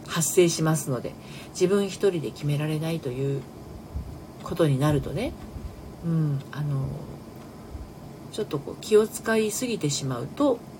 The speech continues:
えー、自分にストレスが、あの、かかってしまうということはありますよね。うん、だからリラックスして、あの、考えられれば一番いいんですけれど、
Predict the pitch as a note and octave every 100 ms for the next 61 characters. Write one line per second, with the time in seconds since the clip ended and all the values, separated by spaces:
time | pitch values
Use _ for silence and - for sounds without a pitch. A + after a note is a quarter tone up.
0 | - - - - - D#3 D3 - - -
1 | - D3+ C#3+ C#3 C3+ F3+ G#3 - - -
2 | - D3+ C3+ C#3+ D#3+ G#3+ - - - -
3 | - - - - - D3+ - - - -
4 | - - - - - - - D#3 C#3+ C#3+
5 | - A2 G#2+ C#3+ C#3 E3 D#3 D3+ D3+ D3
6 | D3+ - C#3 C#3+ F3+ - - - - -
7 | - - F3 D#3 - - F3 E3 - B3
8 | D#4+ - D#4 G#3+ F3 - D3+ C3+ - -
9 | - - - - D#3+ C#3+ C3+ - - -
10 | - - - - F#3 F3 E3+ E3+ E3+ D#3+
11 | C#3+ - C#3 - D#3 D#3 F3 D#3 C#3 -
12 | C#3 - -